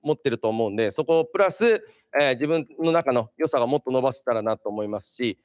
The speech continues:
えー、佐藤選手はもともと、えー、マイナビでされ-、やってて、ちょっと怪我があって、なかなか、えー、出場機会には恵まれてなかったんですけども、えー、そういう中で、え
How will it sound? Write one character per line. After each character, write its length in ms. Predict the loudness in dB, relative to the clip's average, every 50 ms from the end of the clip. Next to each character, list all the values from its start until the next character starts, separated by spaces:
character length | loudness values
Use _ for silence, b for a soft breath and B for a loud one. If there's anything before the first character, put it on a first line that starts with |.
| _ _ _ _ -2 0
え 180 | 2 2 2 2
ー、 60 | 2
佐 160 | 2 0 2
藤 160 | 2 2 4 4
選 120 | 2 2
手 300 | 0 2 2 2 4 4
は 260 | 4 4 4 2 2 0
も 160 | -2 -4 -4
と 80 | -2
も 120 | -2 -2 0
と、 260 | 0 0 0 0 -4 _ _ _ _ _ _ _ -2 0 0
え 460 | 2 2 0 0 -2 -2 -4 -4 -6
ー、 40 | -8 _ -6
マ 160 | -2 0 0
イ 60 | 2
ナ 80 | 2 0
ビ 80 | 0
で 220 | -2 -4 -4 -6 _ _ _ _ _ _ _
さ 80 | -2 0
れ-、 160 | 0 0 -2 -2
や 100 | 0 0
っ 80 | 0 0
て 140 | -2 -4 0
て、 240 | 2 2 2 2 2
ち 80 | 2
ょ 40 | 2
っ 20 | 2
と 100 | 2 2
怪 160 | 2 2 2
我 80 | 4 4
が 340 | 4 2 2 2 0 -2 _ _ -4
あ 80 | -4 -4
っ 160 | -4 -4 _
て、 300 | 0 0 2 2 0 -2
な 120 | -2 -2 0
か 80 | 2
な 120 | 0 0 0
か、 340 | 2 2 2 0 0 -4 -10 _ _ _ _ _
え 520 | -2 0 2 2 2 2 2 2 0 0 -2
ー、 20 |
出 120 | -4 -4 -2
場 100 | -2 -2
機 120 | -2 0
会 120 | 0 0 0
に 80 | 0
は 80 | 0 -2
恵 60 | 0 0 0
ま 100 | 0 0
れ 80 | 0 -2
て 80 | -2
な 140 | -2 -2 0
か 80 | -2 -2
っ 80 | -4 -4
た 120 | -6 -6
ん 40 | -6
で 80 | -6
す 80 | -10 -10
け 80 | -10 -8
ど 100 | -8 -6
も、 280 | -2 0 0 0 0 _ _ _ _ _ _ _ _ -2
え 380 | 0 2 2 2 2 0 0
ー、 40 | -2
そ 120 | 0 0
う 20 | 2
い 40 | 2
う 0 |
中 220 | 2 2 2 4
で、 260 | 4 2 2 0 -4 _ _ _ _
え 560 | -2 0 2 4 4 2 2 0 -2 -4 -8